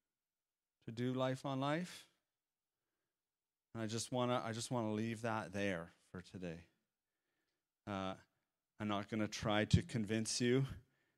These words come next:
anymore as to why it's good for you. I'll just say this.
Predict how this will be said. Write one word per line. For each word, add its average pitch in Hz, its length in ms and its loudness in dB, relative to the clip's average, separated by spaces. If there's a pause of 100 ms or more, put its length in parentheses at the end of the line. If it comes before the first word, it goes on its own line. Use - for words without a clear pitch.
(160)
anymore 110 640 2 (260)
as 107 180 -4
to 113 120 -6
why 101 540 2 (100)
it's 123 220 -4
good 120 260 0
for - 160 -4
you. 135 380 2 (680)
I'll 98 100 -2
just 104 320 0
say 104 440 4 (200)
this. - 580 0